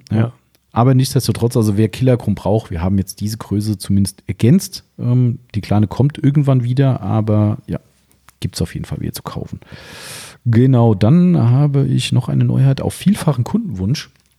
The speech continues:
Speaker 2: Tatsächlich,
Speaker 1: Ähm,
Speaker 2: ja.
Speaker 1: ja, äh, liebe Grüße, ich glaube auch an unseren Freund Christian. Ähm, wenn du zuhörst, ich glaube, du hast es mir auch mal angetragen oder her-, an mich herangetragen,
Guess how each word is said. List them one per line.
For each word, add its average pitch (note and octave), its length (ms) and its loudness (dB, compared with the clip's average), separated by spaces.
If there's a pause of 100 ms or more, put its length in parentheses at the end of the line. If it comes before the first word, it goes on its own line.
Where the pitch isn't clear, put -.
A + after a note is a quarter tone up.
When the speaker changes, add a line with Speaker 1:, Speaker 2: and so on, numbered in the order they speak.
(120)
Speaker 2:
Tatsächlich, A2 560 0
Speaker 1:
Ähm, A2 80 2
Speaker 2:
ja. A#2 480 2
Speaker 1:
ja, A#2+ 60 0
äh, A2 140 2
liebe B2+ 220 2
Grüße, F3 240 0
ich D3+ 80 -4
glaube D3+ 240 0
auch C3+ 160 0
an A#2+ 140 0
unseren A#2 260 0
Freund G#2+ 260 -2
Christian. F#3+ 520 -2 (840)
Ähm, C#3 560 2
wenn B2 120 2
du B2+ 80 0
zuhörst, C#3+ 480 0
ich - 100 -8
glaube, A#2 300 0
du A#2+ 80 0
hast A#2+ 180 0
es - 140 -4
mir A#2+ 260 4
auch A#2+ 160 0
mal C#3 120 0
angetragen G#2+ 760 2
oder G2 180 0
her-, F#2+ 200 0
an G#2 100 4
mich G#2+ 160 0
herangetragen, A#2 640 0